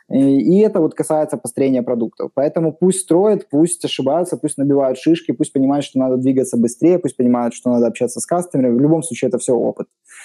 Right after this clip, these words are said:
А, будет ли сложно? Будет нереально сложно. А, если посмотреть вот на большинство энтрепренеров, которые не Горовец,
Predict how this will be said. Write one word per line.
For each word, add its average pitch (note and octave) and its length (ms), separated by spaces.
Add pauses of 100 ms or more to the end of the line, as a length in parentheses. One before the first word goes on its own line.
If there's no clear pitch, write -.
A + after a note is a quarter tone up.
(380)
А, B2 600 (760)
будет F#3+ 360
ли G3 100
сложно? G#3+ 800 (240)
Будет F#3+ 320
нереально D3 440
сложно. G#2+ 400 (540)
А, B2+ 380
если F#3+ 280
посмотреть F3 540
вот D3+ 140
на D3 60
большинство D#3 920 (320)
энтрепренеров, D3+ 840
которые C#3+ 400
не C#3+ 120
Горовец, D3 680